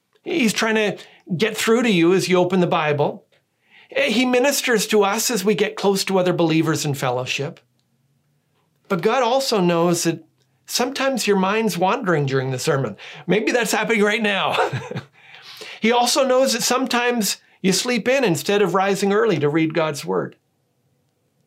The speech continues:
He knows that you may not give fellowship the priority it deserves. And so sometimes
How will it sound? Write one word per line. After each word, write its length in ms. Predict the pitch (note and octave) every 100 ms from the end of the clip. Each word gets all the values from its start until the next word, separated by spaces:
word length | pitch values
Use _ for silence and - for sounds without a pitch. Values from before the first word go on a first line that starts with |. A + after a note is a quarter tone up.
| _ _ _ _
He 120 | -
knows 340 | G3+ A3+ B3 B3
that 120 | A#3
you 100 | G#3
may 180 | G3 G3
not 240 | F#3 F3+
give 200 | E3 D#3+
fellowship 720 | - E3 D#3+ D3+ E3 D#3 - _ _ -
the 80 |
priority 480 | C#3 D3+ C#3+ C#3+ C3+
it 80 | C3+
deserves. 640 | B2+ A#2 B2+ A#2+ - - - _ _ _ _ _ _ _ _ _ -
And 120 | E3
so 120 | E3+
sometimes 840 | F3 - C4 C4+ F#3+ D#3+ D#3 D3 -